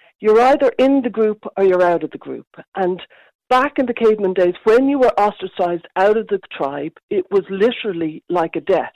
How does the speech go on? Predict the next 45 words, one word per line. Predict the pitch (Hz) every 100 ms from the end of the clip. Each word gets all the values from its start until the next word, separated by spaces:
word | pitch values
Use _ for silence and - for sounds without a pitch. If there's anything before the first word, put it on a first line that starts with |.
| -
You | 170 175
would | 175 -
be | 180
more | 185 220
likely | 214 175 180 170
to | 170
die | 160 147 147
because | 147 156
you | 151 156
wouldn't | 185 190 175
have | 160 147 151 _ - - -
people | 175 160
to | 151
help | 139 196 214
you | 196
if | 160
you're | 135 135 -
sick | 208 202 - -
or |
if | - _
you | - -
fell | 180 180 156
or |
if | -
you | 147
hurt | 156 -
your | 147
leg. | 127 123 - - - _
So | 202
you | 190 190
need | 202 220 214 185 -
the |
group. | 170 165 139 180
We | 175
all | 190 185
need | 180 180 160 156 - - _ _ _
everybody | 175 165 160 165 156
else | 160 151 -
to | 170
help | 170 160 156
us | -
along | 160 156 151
in | 147 147
life. | 139 - - _ - - - _ -
And | 196